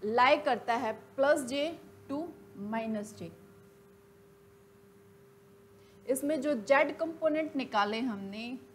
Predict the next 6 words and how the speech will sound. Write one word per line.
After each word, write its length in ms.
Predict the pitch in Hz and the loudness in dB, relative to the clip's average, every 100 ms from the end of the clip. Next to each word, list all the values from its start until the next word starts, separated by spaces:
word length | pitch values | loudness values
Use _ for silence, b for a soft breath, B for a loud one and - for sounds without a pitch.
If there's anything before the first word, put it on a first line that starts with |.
| - | -16
जे 340 | 185 247 262 | -6 -2 -2
जेड, 360 | 247 233 226 220 - - | 0 2 2 0 -2 0
एल 240 | 220 226 214 | 2 2 2
जेड, 320 | 220 214 208 - | 0 0 -2 -4
एस 240 | 208 220 233 | 0 0 0
जेड, 240 | 208 202 | 0 0